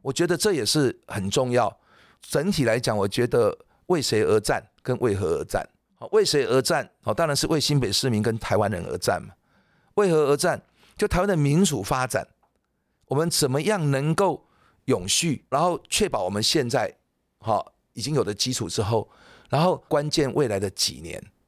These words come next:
台湾不会因为我们的选举、政党或因为民意的变化，让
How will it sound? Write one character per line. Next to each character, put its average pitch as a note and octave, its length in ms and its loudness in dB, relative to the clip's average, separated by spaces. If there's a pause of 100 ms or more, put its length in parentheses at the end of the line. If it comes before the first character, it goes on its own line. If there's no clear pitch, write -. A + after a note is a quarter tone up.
(340)
台 A#2+ 160 0
湾 C#3+ 140 2
不 A#2+ 140 -2
会 B2+ 140 4
因 C3 220 -2
为 B2+ 140 4
我 G2 120 -2
们 F#2+ 240 -6
的 G2 240 -4
选 G2+ 400 -2
举、 - 480 -8
政 A#2 340 0
党 D2+ 280 -4 (380)
或 C3 180 0
因 C3+ 180 0
为 B2+ 300 0 (220)
民 A#2+ 180 0
意 C#3 120 2
的 A#2 100 2
变 A#2 280 -2
化， A#2 260 -4 (360)
让 C#3+ 260 -2